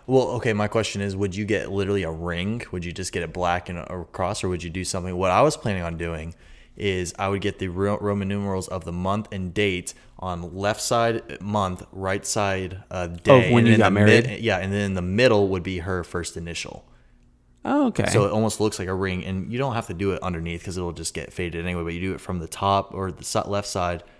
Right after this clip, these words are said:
Speaker 2: Yeah.
Speaker 1: right side, Roman numeral, Roman numeral.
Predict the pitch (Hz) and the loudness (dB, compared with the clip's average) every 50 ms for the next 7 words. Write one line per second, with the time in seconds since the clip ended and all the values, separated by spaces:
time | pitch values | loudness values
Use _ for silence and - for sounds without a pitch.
0 | _ - 113 104 98 101 98 95 - - 85 78 78 78 - - - - 90 98 | _ 2 2 4 4 4 2 0 -2 -4 -6 -6 -8 -10 -12 -16 -14 -8 -6 -4
1 | 98 101 101 101 101 98 95 95 95 92 90 92 92 98 95 95 92 92 92 90 | -2 -2 -2 -2 -2 -2 -4 -4 -4 -6 -6 -6 -4 -4 -4 -2 -2 -2 -4 -4
2 | 87 87 87 87 87 85 - | -4 -4 -4 -4 -4 -6 -8